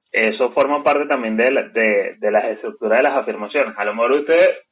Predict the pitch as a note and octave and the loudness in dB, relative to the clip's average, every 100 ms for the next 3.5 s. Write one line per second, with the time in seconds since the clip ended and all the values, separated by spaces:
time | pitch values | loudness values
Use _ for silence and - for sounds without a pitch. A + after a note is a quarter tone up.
0 | - F3 - F3+ F3+ F3+ F#3+ C3+ C#3 C#3 | -2 -2 0 0 0 0 -2 0 0 -2
1 | - A2+ A#2 A2+ A#2 A2 C#3 A2 G#2 F#2 | -2 -4 -4 -4 -8 -4 0 2 0 -2
2 | - A2 G2+ A2+ A2 A2 A#2 D3 E3 C#3 | -6 -6 -2 -4 -4 -4 -4 2 2 2
3 | A#2 A2 A2+ C3+ F3 | 0 -4 -2 -2 -4